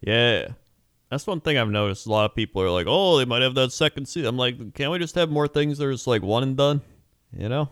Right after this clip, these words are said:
I guess they wanna make more money off it, but it's like, it's fine if it's just a one and done thing.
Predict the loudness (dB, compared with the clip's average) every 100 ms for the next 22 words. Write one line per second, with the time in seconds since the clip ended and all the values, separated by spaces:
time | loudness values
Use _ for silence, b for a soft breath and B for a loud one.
0 | _ _ -2 0 0 0 2 2 2 2
1 | 2 0 2 2 4 4 2 0 -4 -4
2 | -4 -4 -4 -4 -4 -2 -2 -4 -10 -10
3 | -6 -4 0 0 0 0 0 0 0 -2